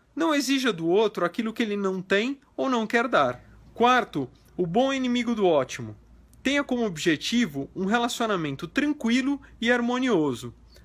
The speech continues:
Quanto mais heterogêneo for um grupo, mais difícil é desenvolver intimidade dentro dele. Forçar a barra só estressa e quebra o clima.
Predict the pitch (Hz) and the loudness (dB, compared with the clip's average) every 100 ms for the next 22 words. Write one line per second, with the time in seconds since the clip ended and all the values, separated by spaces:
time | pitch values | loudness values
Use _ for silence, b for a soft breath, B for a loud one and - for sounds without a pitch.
0 | b b 262 254 254 339 320 277 247 214 | b b -2 -2 0 2 2 0 2 2
1 | 180 151 151 143 - 147 139 160 220 196 | 2 0 -4 -4 -4 -4 -4 -2 -4 -4
2 | 127 123 B B - 220 262 285 277 262 | -10 -12 B B -4 2 2 2 0 -4
3 | - 214 233 - 254 233 254 262 254 202 | -2 -2 -2 -2 -4 -2 -4 -2 -2 0
4 | 214 226 - 247 226 202 196 190 220 214 | -2 -2 -4 -2 2 2 2 -2 -4 -4
5 | 262 226 165 123 117 - b b b - | -2 0 2 0 -6 -14 b b b -4
6 | 254 247 - 277 269 156 156 214 202 160 | -2 0 0 0 2 2 2 2 2 0
7 | 131 - - 247 262 - - - 196 220 | -4 -4 -4 -2 -2 -4 -6 -2 2 2
8 | 240 - 254 247 - - 233 220 208 233 | 2 -2 -4 -6 -8 -6 2 2 2 -6
9 | - 170 143 113 107 | -4 -2 -2 -4 -8